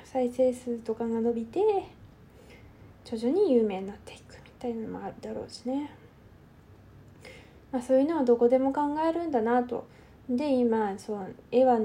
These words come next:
投稿していないのに猫ちゃんの写真で一喜一憂しているという。でも、まあ、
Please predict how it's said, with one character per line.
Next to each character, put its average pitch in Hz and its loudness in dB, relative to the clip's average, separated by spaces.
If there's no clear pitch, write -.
投 240 2
稿 247 2
し 247 -4
て 262 -4
い 254 0
な 277 0
い 277 0
の 277 0
に 269 2
猫 233 2
ち 247 0
ゃ 247 4
ん 240 2
の 240 2
写 240 -4
真 233 -2
で 302 0
一 247 -8
喜 220 -6
一 214 -8
憂 202 -4
し 196 -12
て - -16
い - -16
る - -20
と - -18
い - -16
う。 - -18
で 330 2
も、 403 10
ま 320 6
あ、 247 -6